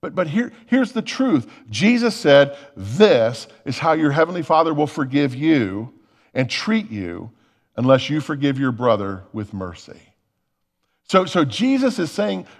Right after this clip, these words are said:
"Folks, we've got to take this forgiveness thing seriously."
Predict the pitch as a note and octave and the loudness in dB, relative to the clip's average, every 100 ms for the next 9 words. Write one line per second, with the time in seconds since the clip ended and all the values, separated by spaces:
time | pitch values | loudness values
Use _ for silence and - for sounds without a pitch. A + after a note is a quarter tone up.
0 | _ _ A3 G#3 E3 A#3 A3+ G#3 E3+ - | _ _ 2 2 -2 -2 4 2 2 -4
1 | F#3+ G3+ - - B2+ A#2+ G3 F3+ - D3+ | -4 -6 -8 -10 -8 -6 -6 -8 -8 -8
2 | D3 - - - B3 G3+ - C#2 C#2 | -8 -12 -18 -14 -12 -14 -16 -20 -20